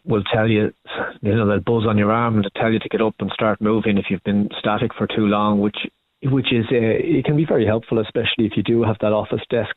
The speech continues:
job. So maybe get up in an hour, every hour, whether you need to or not, and walk up and down the stairs or walk across to the other side of the office, grab a drink of water, just any, any excuse just to,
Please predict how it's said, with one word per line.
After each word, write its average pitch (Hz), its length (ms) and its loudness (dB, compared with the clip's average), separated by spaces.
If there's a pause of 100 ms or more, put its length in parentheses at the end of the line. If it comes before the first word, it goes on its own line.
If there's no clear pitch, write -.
job. 107 260 0 (240)
So 110 160 0
maybe 110 240 2
get 104 140 0
up 113 180 0
in 104 80 0
an 101 120 0
hour, 110 160 0
every 107 280 2
hour, 110 420 2
whether 110 240 0
you 101 100 2
need 110 220 2
to 110 80 0
or 98 100 2
not, 104 280 0
and 104 180 -2 (100)
walk 123 340 0
up 131 140 0
and 123 120 2
down 127 220 2
the 117 160 0
stairs 131 420 2
or 113 140 0
walk 131 280 0
across 127 400 0
to 120 80 -10
the 123 100 2
other 123 180 0
side 123 160 0
of 113 60 0
the 120 80 2
office, 127 320 0
grab 123 200 0
a 113 100 -4 (260)
drink 127 220 0
of 117 60 2
water, 120 520 2
just 131 260 -2
any, 139 440 2
any 147 220 2
excuse 127 500 0
just 127 220 -2
to, 117 200 0